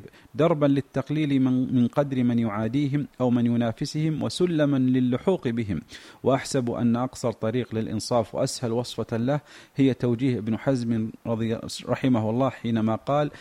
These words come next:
"من أراد الإنصاف فليتوهم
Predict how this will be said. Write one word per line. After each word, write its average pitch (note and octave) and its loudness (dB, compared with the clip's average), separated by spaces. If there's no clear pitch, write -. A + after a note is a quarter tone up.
"من A#2+ 4
أراد A2+ -2
الإنصاف G#2+ -4
فليتوهم G#2+ -2